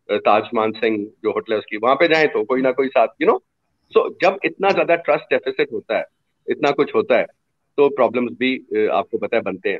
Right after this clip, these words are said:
और बाकी बात रह जाती है कि अगर तो लड़ना है तो लड़ें, एक option ये, मारें दो चार करोड़ उधर बंदे, दो चार करोड़ इधर, और फिर इंसान बनना है, तब भी नहीं बनना। बात यह है कि चीजें तब तक sort out नहीं होंगी, जब तक दोनों तरफ की governments जो हैं, वो बैठे संजीदा होकर के और नीयत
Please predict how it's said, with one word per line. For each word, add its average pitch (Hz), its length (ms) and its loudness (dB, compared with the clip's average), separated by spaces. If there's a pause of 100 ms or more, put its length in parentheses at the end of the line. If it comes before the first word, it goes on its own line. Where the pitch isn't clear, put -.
और 113 100 -2
बाकी 113 260 0
बात 135 240 2
रह 135 60 0
जाती 131 300 -2
है 139 80 0
कि 139 140 -2
अगर 131 280 0
तो 139 300 2
लड़ना 113 380 0
है 139 80 2
तो 170 120 2
लड़ें, 170 260 2 (560)
एक 151 200 2
option 139 320 2
ये, 135 180 0 (200)
मारें 143 340 4
दो 143 120 4
चार 143 220 2
करोड़ 135 280 2
उधर 147 180 2
बंदे, 139 260 0
दो 120 160 -4
चार 127 220 0
करोड़ 127 280 0
इधर, 117 140 -4
और 123 120 -6
फिर 127 180 -8
इंसान 123 280 2
बनना 131 220 -2
है, 131 40 -2
तब 127 200 -2
भी 151 80 0
नहीं 147 100 0
बनना। 110 280 -6 (600)
बात 120 240 4
यह 143 160 6
है 147 80 6
कि 139 420 0 (640)
चीजें 143 540 2
तब - 340 -4 (120)
तक 156 180 2
sort 127 320 -2
out 120 220 -2
नहीं 113 140 -2
होंगी, 107 320 -6 (460)
जब 123 80 0
तक 135 140 -2
दोनों 135 360 2
तरफ 123 360 0
की 120 80 -6
governments 110 400 -2
जो 113 100 -2
हैं, 120 200 0
वो 117 160 -2
बैठे 107 400 -2
संजीदा 156 540 2
होकर 156 420 0
के 180 220 -2
और 139 320 2
नीयत 131 360 2